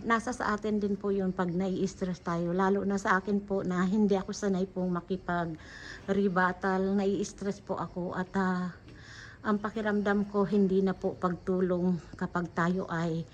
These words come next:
laging issue ang ating mga nasasangkutan. Ano?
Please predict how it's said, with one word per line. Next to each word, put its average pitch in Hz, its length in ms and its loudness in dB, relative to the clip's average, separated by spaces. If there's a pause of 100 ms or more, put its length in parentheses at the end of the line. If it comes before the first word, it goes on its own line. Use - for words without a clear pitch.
(280)
laging 185 480 6
issue 175 580 -2
ang 170 600 2 (1120)
ating 165 640 2 (1600)
mga 165 640 0
nasasangkutan. 165 960 -2
Ano? 196 240 0